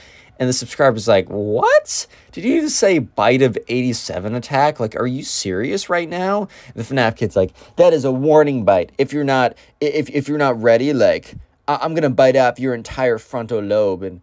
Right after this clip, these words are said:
stuff you in an animatronic suit if you, i-, if you don't apologize to Freddy for me." And the subscriber's like, "Dude,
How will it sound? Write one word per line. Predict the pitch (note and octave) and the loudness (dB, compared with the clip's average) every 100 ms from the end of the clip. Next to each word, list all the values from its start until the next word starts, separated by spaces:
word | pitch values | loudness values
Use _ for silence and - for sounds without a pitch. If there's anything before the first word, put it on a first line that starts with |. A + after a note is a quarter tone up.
| _ | _
stuff | - - D3 | -14 0 0
you | B2+ | 0
in | C3+ | -8
an | D#3 C#3 | -6 -6
animatronic | A#2+ - A#2+ B2+ | -6 -4 -4 -4
suit | - A2 F#2 | -6 -8 -8
if | - | -8
you, | G2+ - _ _ _ | -12 -12 _ _ _
i-, | C#3 | -6
if | C3 - | -4 -2
you | C3+ | 2
don't | C3 | 2
apologize | - A#2 A#2+ B2 G#2+ F#2 F#2 | 2 2 2 4 2 2 0
to | G2 | -10
Freddy | - G2+ G#2 F#2+ | -4 -2 -2 -4
for | - F2+ | -8 -10
me." | F2 E2+ E2+ _ _ _ - | -8 -10 -12 _ _ _ -12
And | |
the | A#2+ | -12
subscriber's | B2 - E3 C#3 C3 | -12 0 2 2 -2
like, | C3 | -8
"Dude, | - D#3 | -6 -6